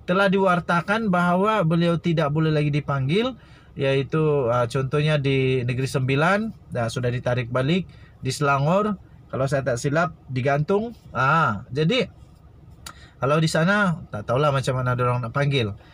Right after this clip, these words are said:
Tapi kalau, kalau saya di Sabah, mungkin masih lagi boleh panggil lah sebagai rasa hormat saja.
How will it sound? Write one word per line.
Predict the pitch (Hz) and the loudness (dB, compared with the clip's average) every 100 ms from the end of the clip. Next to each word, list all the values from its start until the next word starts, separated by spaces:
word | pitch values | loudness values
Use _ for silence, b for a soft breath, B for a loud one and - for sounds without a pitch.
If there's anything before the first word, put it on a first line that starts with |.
| B - | B -6
Tapi | 123 123 190 190 | -4 0 0 0
kalau, | 127 151 156 156 156 139 - 123 | 0 2 4 4 2 0 -4 -6
kalau | - 139 147 | -2 0 0
saya | - 143 180 180 | 2 2 2 0
di | 123 127 | -4 -6
Sabah, | 120 117 143 165 - - | -2 -2 0 -2 -4 -14
mungkin | 135 131 143 127 | -10 -6 -4 -4
masih | 127 143 127 | -4 -2 -2
lagi | 127 127 | -2 -4
boleh | 127 123 | -4 -4
panggil | 131 131 151 | -4 -2 0
lah | 160 | -2
sebagai | 123 131 131 | -2 -4 -2
rasa | 117 120 | -2 -2
hormat | 123 123 117 | -2 -4 -6
saja. | - 107 | -6 -6